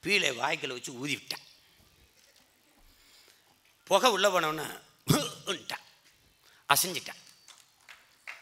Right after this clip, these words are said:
பீலே பொழைச்சிக்கிட்டான்.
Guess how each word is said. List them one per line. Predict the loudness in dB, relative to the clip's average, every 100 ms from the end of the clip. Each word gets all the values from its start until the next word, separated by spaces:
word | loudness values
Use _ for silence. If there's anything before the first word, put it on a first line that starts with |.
| -20 -20 -20 -20 _ -20 -20 -20 _ -20 _ _ _ _ _ -20 -20 _ -2
பீலே | 0 0
பொழைச்சிக்கிட்டான். | 0 -2 -2 -6 -6 -8